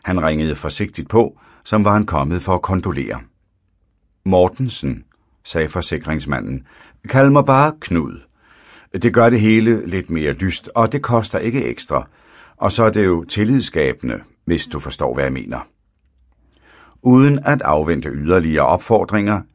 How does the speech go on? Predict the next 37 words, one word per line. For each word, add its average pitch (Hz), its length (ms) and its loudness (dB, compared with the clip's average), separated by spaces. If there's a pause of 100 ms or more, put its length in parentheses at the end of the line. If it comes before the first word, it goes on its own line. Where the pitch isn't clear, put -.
(120)
gik 135 140 4
han 104 140 2
ind 85 140 0
i 65 40 -6
stuen 113 420 2
og 120 140 -2
så 71 220 -2
sig 71 140 -2
om. 58 120 0 (1200)
"Taler 90 280 2
vi 87 120 0
om 82 100 2
et 85 100 -4
indbrud?" 117 460 0 (280)
spurgte 78 380 2
han, 71 280 -2 (240)
og 92 200 4
veg 107 180 4
uden 107 360 4
om 107 160 2
en 104 120 2
løjpe 67 460 0
af 92 80 -2
glasskår. 62 640 -4 (760)
"Noget 71 340 -2
i 78 120 0
den 82 120 2
retning," 95 540 -2 (220)
nikkede 76 400 -2
Shane. 58 440 -6 (1300)
Forsikringsmanden 117 1000 0
sukkede 113 540 0
og 131 260 2
satte 87 300 0
sig 95 180 -4
ved 104 80 -4
spisebordet. 65 720 -4